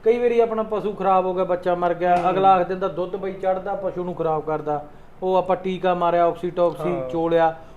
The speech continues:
Speaker 1: ਉਹ ਟੀਕਾ ਵੀ ਇੱਕ ਜ਼ਹਿਰ ਆ।
Speaker 2: ਬਸ ਉਹ ਖਾਣਾ ਪੀਣਾ ਹੀ ਬਾਈ ਅੱਜ ਦੇ ਟਾਈਮ ਇੰਨਾ ਮਾੜਾ ਹੋ ਗਿਆ ਹੈ,
Speaker 1: ਹੂੰ।
Speaker 2: ਜਿਹਦੇ ਕਰਕੇ ਅੱਜ ਮੈਂ ਤੁਹਾਨੂੰ ਦੱਸਦਾ ਜੀ, ਤੁਹਾਡਾ ਜੇ ਖਾਣਾ ਪੀਣਾ ਸਹੀ ਹੋ ਜੇ,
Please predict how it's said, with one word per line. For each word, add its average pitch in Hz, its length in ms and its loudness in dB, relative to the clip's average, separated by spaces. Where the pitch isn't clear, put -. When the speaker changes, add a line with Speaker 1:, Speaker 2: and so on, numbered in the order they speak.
Speaker 1:
ਉਹ 247 100 4
ਟੀਕਾ 247 460 2
ਵੀ 269 120 2
ਇੱਕ 254 140 -2
ਜ਼ਹਿਰ 165 320 2
ਆ। 123 160 -2
Speaker 2:
ਬਸ - 140 -8
ਉਹ 254 60 -4
ਖਾਣਾ 196 440 4
ਪੀਣਾ 226 340 0
ਹੀ 226 240 -4
ਬਾਈ 196 320 -6
ਅੱਜ 170 100 -6
ਦੇ 170 140 -6
ਟਾਈਮ 180 260 -4
ਇੰਨਾ 160 240 -2
ਮਾੜਾ 143 300 -2
ਹੋ 147 140 -8
ਗਿਆ 120 160 -6
ਹੈ, 123 180 -8
Speaker 1:
ਹੂੰ। 160 220 -10
Speaker 2:
ਜਿਹਦੇ 185 400 2
ਕਰਕੇ 175 680 0
ਅੱਜ 147 240 -8
ਮੈਂ 165 420 0
ਤੁਹਾਨੂੰ 165 220 -8
ਦੱਸਦਾ 139 340 -4
ਜੀ, 165 100 -10
ਤੁਹਾਡਾ 151 260 -6
ਜੇ 160 120 -6
ਖਾਣਾ 143 320 -6
ਪੀਣਾ 147 240 -8
ਸਹੀ 151 220 -8
ਹੋ 151 120 -8
ਜੇ, 113 220 -10